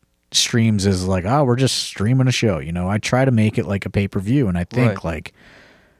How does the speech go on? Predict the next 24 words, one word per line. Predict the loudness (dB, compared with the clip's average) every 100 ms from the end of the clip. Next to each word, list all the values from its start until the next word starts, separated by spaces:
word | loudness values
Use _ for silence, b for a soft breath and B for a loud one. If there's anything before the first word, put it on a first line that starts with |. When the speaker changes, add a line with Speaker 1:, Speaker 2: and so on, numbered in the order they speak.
| b -20 -10
Speaker 1:
you | -4 -4
g-, | -6 -4
like, | -2 -2 -2
you | -4 0
gotta | 0 0
throw | 0 0
something | 0 -2 -2 -2
big | 0 0
out | 0 0
there | 0 0 0
early. | 0 -2 -4 -10 _ b b b b -2
Uh, | 0 0 -2 -6 -4
and, | 0 0 -2 -4
and | 0
this | 0 0
was | 0
it. | 2 0 0
<laughs> | -2 0
You | 2 2
know, | 2
not | 2 0
to |
say | 0 2
that | 2